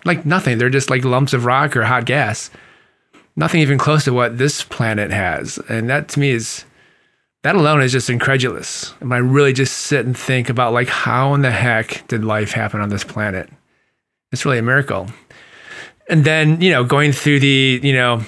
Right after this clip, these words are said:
I mean, if you're into evolution, there are o-, other opinions out there. I'll just say that caveat. So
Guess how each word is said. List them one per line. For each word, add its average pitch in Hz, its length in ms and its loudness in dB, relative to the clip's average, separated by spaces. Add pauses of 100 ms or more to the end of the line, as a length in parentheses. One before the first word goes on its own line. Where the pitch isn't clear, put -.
(180)
I 131 40 -2
mean, 135 120 2
if 120 80 -2
you're 135 80 2
into 139 160 2
evolution, 120 600 0 (280)
there 117 240 -2
are 120 140 0
o-, - 80 -8
other 123 200 0
opinions 123 360 0
out 117 140 0
there. 123 120 2
I'll 127 60 0
just 117 160 -4
say 127 80 0
that 113 160 -2
caveat. 135 420 0
So 117 340 0